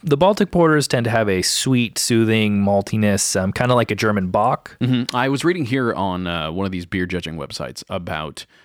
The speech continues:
Speaker 2: it, it's in their style guidelines, about it being sort of akin to the Schwarzbier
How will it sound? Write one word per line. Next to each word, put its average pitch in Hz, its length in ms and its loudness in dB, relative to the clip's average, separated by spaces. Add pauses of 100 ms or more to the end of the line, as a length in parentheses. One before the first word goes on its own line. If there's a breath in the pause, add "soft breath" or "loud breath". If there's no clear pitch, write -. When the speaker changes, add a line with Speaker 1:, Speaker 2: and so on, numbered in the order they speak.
(140)
Speaker 2:
it, - 220 -10 (120)
it's 80 220 -6
in 110 80 -2
their 85 140 -6
style 85 360 -6
guidelines, 69 440 -10
about 80 420 -8
it 85 180 -10
being 95 240 -6
sort 98 160 -4
of 92 60 -4
akin 92 300 -6
to 90 100 -8
the 85 80 -6
Schwarzbier 170 640 -4